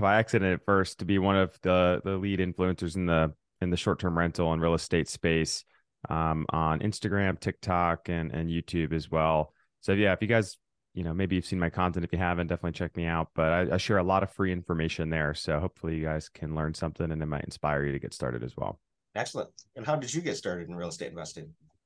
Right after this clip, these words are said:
Speaker 1: So I was a former college athlete. And once that career came to a screaming halt, I was figuring out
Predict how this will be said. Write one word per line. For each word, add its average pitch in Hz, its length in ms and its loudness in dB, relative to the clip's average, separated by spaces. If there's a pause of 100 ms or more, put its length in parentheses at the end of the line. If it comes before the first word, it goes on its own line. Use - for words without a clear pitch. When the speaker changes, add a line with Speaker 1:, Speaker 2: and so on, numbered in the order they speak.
(240)
Speaker 1:
So 165 340 4
I 113 280 4
was 147 240 4
a 127 380 6
former 113 320 0
college 104 480 0
athlete. 104 480 0
And 92 100 0
once 98 200 -2
that 98 220 0
career 92 280 0
came 87 240 -2
to 85 80 2
a 80 40 2
screaming 82 460 -2
halt, 120 380 2 (120)
I 85 220 -2
was 76 460 -6 (100)
figuring 139 280 2
out 120 180 0